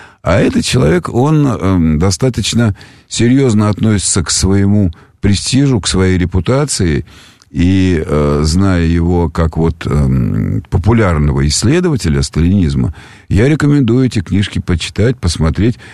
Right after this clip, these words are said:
В чем-то, может быть, вы согласитесь, в чем-то не согласитесь.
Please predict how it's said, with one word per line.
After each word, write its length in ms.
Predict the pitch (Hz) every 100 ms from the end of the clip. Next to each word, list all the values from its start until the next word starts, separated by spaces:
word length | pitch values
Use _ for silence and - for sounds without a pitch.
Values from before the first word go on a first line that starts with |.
| -
В 60 |
чем-то, 340 | - 151 175 107
может 240 | 98 92
быть, 140 | 80 -
вы 180 | 82 76
согласитесь, 680 | - 80 80 78 135 127
в 40 | 80
чем-то 320 | - 104 95
не 180 | 78 104
согласитесь. 720 | 117 107 98 90 - 82 80